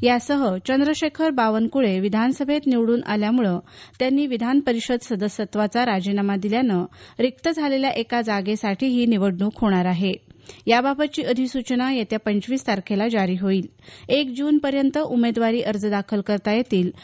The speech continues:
तर चार जूनपर्यंत उमेदवारी मागे घेता येईल. मतदान अठरा जून रोजी होणार असून बावीस जूनला मतमोजणी होईल.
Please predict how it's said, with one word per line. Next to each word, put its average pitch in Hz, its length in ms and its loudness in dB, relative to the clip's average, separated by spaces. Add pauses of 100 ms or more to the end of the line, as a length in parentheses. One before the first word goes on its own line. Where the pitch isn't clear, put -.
(220)
तर 240 100 4
चार 220 420 0
जूनपर्यंत 233 560 0
उमेदवारी 208 580 0
मागे 190 300 -2
घेता 190 300 -2
येईल. 185 320 2 (560)
मतदान 277 440 2
अठरा 247 360 0
जून 240 200 2
रोजी 277 240 2
होणार 262 300 0
असून 285 320 2
बावीस 214 440 0
जूनला 240 360 4
मतमोजणी 196 680 0
होईल. 185 320 -2